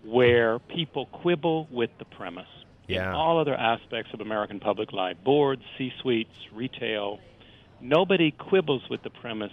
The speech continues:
Speaker 1: that diversity improves performance. Here, C I Os, investment committee members of corporations look at you and say, "Why does it matter?" And so we're answering that question by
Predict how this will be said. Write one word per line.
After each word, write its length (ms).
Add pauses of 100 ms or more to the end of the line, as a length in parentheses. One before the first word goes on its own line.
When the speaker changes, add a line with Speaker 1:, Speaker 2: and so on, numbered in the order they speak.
Speaker 1:
that 160
diversity 680
improves 540
performance. 500 (420)
Here, 540 (160)
C 140
I 180
Os, 460 (500)
investment 500
committee 260
members 420
of 100
corporations 800
look 180
at 160
you 140
and 180
say, 140
"Why 280
does 160
it 160
matter?" 360 (840)
And 160
so 80
we're 160
answering 560
that 180
question 500
by 140